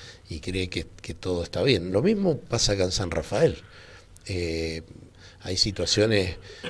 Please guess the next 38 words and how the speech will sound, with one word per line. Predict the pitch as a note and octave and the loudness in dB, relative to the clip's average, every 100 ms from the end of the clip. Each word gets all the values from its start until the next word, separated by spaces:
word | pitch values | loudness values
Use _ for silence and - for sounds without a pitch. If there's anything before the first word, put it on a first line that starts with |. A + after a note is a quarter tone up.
| - | -8
que | - E2 | -6 -4
vos | F#2+ E2 | -2 -2
ves | F#2+ - | -2 -2
que, | G2+ F2 D#2+ D2+ - - - - - - - - - | 0 0 -2 -6 -14 -18 -20 -18 -18 -18 -20 -20 -14
eh, | G#2 G2+ | -8 2
digo | A#2 A2+ | 4 6
que | A2+ | 4
ni | A2+ | 4
siquiera | B2 C#3 G#3 | 4 6 6
han | E3+ | 6
sido | E3 E3 | 8 8
originales, | D#3 A#2+ A#2+ A#2+ A#2+ E2 E2 - - | 8 4 4 6 6 4 0 -4 -6
porque | G2 F2+ - F#2 F2+ - - - | -10 -6 -4 -2 -2 -6 -18 -6
hay | A2 A#2 | -2 -2
estrategias | - G#2 C#3+ - B2 | 0 2 2 2 0
que | - | 0
hace | A2 A#2 | 0 2
más | A2+ G#2+ | 2 2
de | G#2 | 2
dos | F#2+ G#2 | 2 0
mil | A2+ B2+ | 0 2
años | G#2 E2 D#2 | 0 -2 -4
que | F2+ | -2
se | - F2+ F2 - - - - | 0 0 -2 -6 -14 -14 -10
establecieron, | G2 - F2+ F#2 - F2+ F2 | -4 -2 0 2 2 0 -2
la | F2+ | -2
famosa | F#2 A2 A2 A2 G2 | 0 2 2 4 2
de | F#2 | 2
pan | A2+ G#2+ | 0 0
y | F#2+ | 2
circo, | - D3+ A2 - A2 C#3 - - - - - - | 6 6 6 2 -2 -4 -8 -16 -14 -16 -16 -8
eh, | F#2+ F2 F2 E2+ | -6 -4 -4 -6
hemos | G#2 F2 | -6 -2
visto | G2+ - G2 | -2 2 2
obras | F#2+ F#2 | 4 2
faraónicas | - F2 F#2 C3+ A#2 F#2+ F2+ F#2 F2 | -2 0 2 4 4 2 0 -2 -2
y | F2 | 0
demás, | F2+ A#2 C#3 F#3 | 2 4 2 2